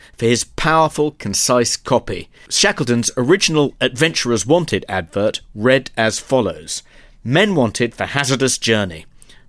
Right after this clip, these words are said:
Low wages, bitter cold, long hours of complete darkness. Safe return,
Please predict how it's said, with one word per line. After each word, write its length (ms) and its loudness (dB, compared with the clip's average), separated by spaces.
Low 280 4
wages, 640 2
bitter 240 0
cold, 540 0
long 320 2
hours 400 0
of 140 -8
complete 560 2
darkness. 640 -4
Safe 520 0
return, 560 0